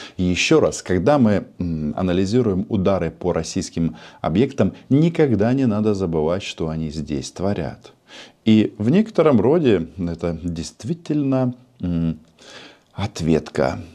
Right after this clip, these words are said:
Но мне кажется, слабенькая. Ну, вот давайте, м, проанализируем, как, м, радостно обсуждают удары по Украине российские нацисты. Те самые, которые восторгаются Геббельсом.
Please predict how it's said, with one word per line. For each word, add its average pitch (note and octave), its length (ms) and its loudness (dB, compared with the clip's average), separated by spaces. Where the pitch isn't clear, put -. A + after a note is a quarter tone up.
Но F#2+ 160 4
мне G2 240 6
кажется, D#2 580 -2
слабенькая. C#2 840 -2
Ну, A3+ 80 4
вот F#3+ 140 4
давайте, G#2+ 340 4
м, E2 360 0
проанализируем, E2+ 720 0
как, F#2 420 0
м, E2+ 420 -2
радостно F2+ 880 0
обсуждают F2 880 -2
удары E2 320 -2
по F#2+ 200 -4
Украине E3 540 0
российские - 600 0
нацисты. F2+ 640 0
Те D#3+ 260 2
самые, D#3+ 540 2
которые F2 400 -4
восторгаются E2 1000 -4
Геббельсом. D#2+ 720 -6